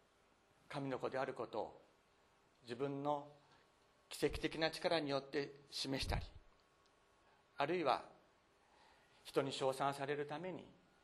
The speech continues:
自分の力を使ったらいい。また、この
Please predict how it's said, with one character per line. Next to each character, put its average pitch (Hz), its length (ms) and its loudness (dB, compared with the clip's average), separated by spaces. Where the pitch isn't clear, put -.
自 135 160 -10
分 113 140 -6
の 104 120 -6
力 113 280 -4
を 107 40 -6
使 - 180 -4
っ 120 100 -4
た 147 120 -4
ら 123 80 -6
い 151 100 -8
い。 - 100 -12
ま 127 120 0
た、 151 280 4
こ 143 120 0
の 135 280 2